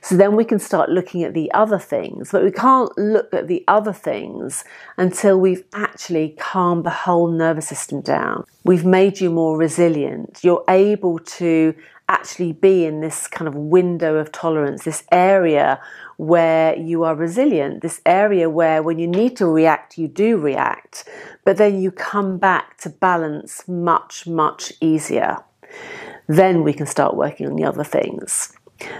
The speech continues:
So in the mind principle of sleepology, we are building vagal tone. So get ready to flex that muscle.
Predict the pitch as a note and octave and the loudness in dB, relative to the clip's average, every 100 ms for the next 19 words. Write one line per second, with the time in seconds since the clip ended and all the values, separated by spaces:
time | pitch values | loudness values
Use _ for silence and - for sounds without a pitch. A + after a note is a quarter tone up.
0 | - - G#3+ G#3 G3+ G3 - A3 G#3 G#3 | -6 4 4 6 4 2 2 4 4 4
1 | G#3+ A3+ A#3 A#3 A3 F#3 - F3+ F3 E3+ | 4 6 4 0 -4 -8 -6 -4 -2 -4
2 | - E3+ E3 F3+ E3+ E3 D3+ D3 E3 E3 | -4 -4 0 0 0 -4 -6 0 2 2
3 | - D#3 E3 D#3 D3+ D3+ D3 D3+ D3+ D3+ | 0 -2 0 0 0 -4 -2 0 0 -2
4 | D3 - D3+ C#3 - - - - - - | -6 0 0 0 -4 -12 -18 -18 -16 -14
5 | - F3+ F3 F3 D#3 F3 E3+ D#3 - D#3+ | 2 2 4 2 4 2 2 -2 -4 -10
6 | - F3+ E3 - - - D3+ - D#3+ - | 0 2 2 -2 -4 0 -2 -2 -8 -6
7 | - - - - | -6 -6 -6 -10